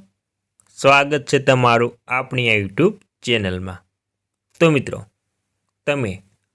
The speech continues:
ગુજરાત રાજ્યની સેવામાંથી સેવાનિવૃત્ત પામેલા પેન્શન ધારક અથવા તો હાલના સરકારી કર્મચારી છો તો તમારા માટે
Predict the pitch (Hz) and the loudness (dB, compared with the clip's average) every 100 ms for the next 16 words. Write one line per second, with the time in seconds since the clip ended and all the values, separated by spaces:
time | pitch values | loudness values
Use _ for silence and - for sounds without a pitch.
0 | _ 127 131 127 151 190 180 175 175 160 | _ -2 -2 4 4 4 4 4 4 2
1 | 175 165 170 175 170 135 127 131 127 131 | 0 0 -2 -4 -2 4 6 6 4 -2
2 | 127 131 131 127 - - 107 110 113 117 | -4 -6 -6 -6 -6 -2 2 2 0 -2
3 | 120 120 120 - - 90 92 127 104 90 | -4 -4 -6 -10 -14 -10 -4 -4 -4 -10
4 | _ _ _ _ _ _ 131 135 156 147 | _ _ _ _ _ _ -6 -6 -4 -2
5 | 185 175 170 170 170 170 _ - 139 143 | 0 4 4 4 0 -4 _ -10 -8 2
6 | 139 135 147 143 131 98 117 120 95 107 | 2 2 -4 -4 -4 0 2 2 -2 -8
7 | _ _ _ _ _ - 139 135 135 123 | _ _ _ _ _ -4 -2 -2 0 0
8 | 127 127 127 107 110 113 113 113 117 117 | 0 -2 0 0 0 -4 0 0 0 0
9 | 143 160 165 101 95 _ 127 123 135 160 | 4 4 4 -2 -10 _ -6 0 0 0
10 | 156 156 156 156 156 | 0 -2 0 2 2